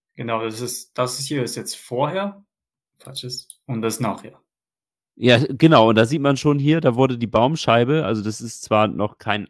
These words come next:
Speaker 2: alter Baum, ich würd, wo es kommt wieder, das ist auch noch so ein Faktor, es kommt nämlich auch auf die Unterlage an. Was habe ich da für eine Pflanzunterlage? Ja, äh, da gibt's auch verschiedenste. Und hier sieht man, hier wurde ganz klar, hier wurde die Baumscheibe gehackt,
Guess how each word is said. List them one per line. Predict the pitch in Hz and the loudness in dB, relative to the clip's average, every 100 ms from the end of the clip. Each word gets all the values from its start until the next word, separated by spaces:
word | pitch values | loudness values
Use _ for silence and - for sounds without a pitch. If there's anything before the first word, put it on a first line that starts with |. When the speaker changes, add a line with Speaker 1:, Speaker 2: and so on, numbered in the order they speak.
| - | -14
Speaker 2:
alter | 101 127 151 160 | -8 -8 -6 -12
Baum, | 156 147 151 170 | -4 -4 -4 -6
ich | - - | -12 -6
würd, | 120 113 _ - - | -6 -6 _ -20 -14
wo | 101 117 | -2 -2
es | - | 2
kommt | 143 147 | -2 -2
wieder, | 135 123 113 _ _ | 4 4 4 _ _
das | 120 | 0
ist | 147 | 2
auch | 190 | 2
noch | 185 | 2
so | 131 | 0
ein | |
Faktor, | 98 98 - 92 | 0 -2 0 -2
es | - | 0
kommt | 139 135 | -2 0
nämlich | 127 120 | -2 -2
auch | 104 | -2
auf | 110 107 | -4 -4
die | 113 | -6
Unterlage | 107 190 190 101 82 80 71 | -4 -2 0 2 2 0 -2
an. | 69 76 | -4 -6
Was | 92 | -6
habe | 117 | -6
ich | 117 | -4
da | - 110 | -4 -4
für | 113 | -4
eine | 101 | -6
Pflanzunterlage? | - 110 160 - 90 85 76 78 82 113 160 _ _ _ _ _ - | -2 -2 -2 -6 -6 -4 -2 -2 0 -2 -4 _ _ _ _ _ 0
Ja, | 107 135 | 2 2
äh, | - 107 104 95 | 2 2 4 4
da | 98 | 0
gibt's | 104 - | -4 -4
auch | - 147 | -4 -2
verschiedenste. | 127 - 147 135 - | -6 -8 -10 -10 -8
Und | 107 101 | -8 -2
hier | 120 | -4
sieht | 151 170 | -4 -2
man, | 156 | -2
hier | 143 | 0
wurde | 135 131 | -2 0
ganz | 101 110 | -2 -4
klar, | - 123 135 | -2 2 2
hier | 143 131 | 2 -2
wurde | 120 135 | -2 -4
die | 147 | -6
Baumscheibe | 156 170 156 - 85 82 80 | -2 -2 -2 -2 -2 -2 -6
gehackt, | 82 82 _ - | -6 -8 _ -20